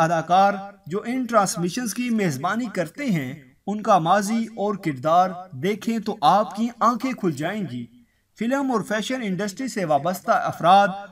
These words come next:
और नाम निहाद मजहबी स्कॉलर्स के इश्तराक से किए जाने वाले ये प्रोग्राम जिस तरह रमजान की रूहानी फिजा को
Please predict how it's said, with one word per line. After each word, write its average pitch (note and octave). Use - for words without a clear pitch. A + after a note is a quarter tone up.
और A3
नाम A3
निहाद G#3+
मजहबी G3
स्कॉलर्स G3
के F#3
इश्तराक F3
से A#3
किए E3+
जाने F#3+
वाले C#3+
ये B3+
प्रोग्राम G#3
जिस A3
तरह A3+
रमजान F3
की G#3+
रूहानी D#3+
फिजा E3
को F3+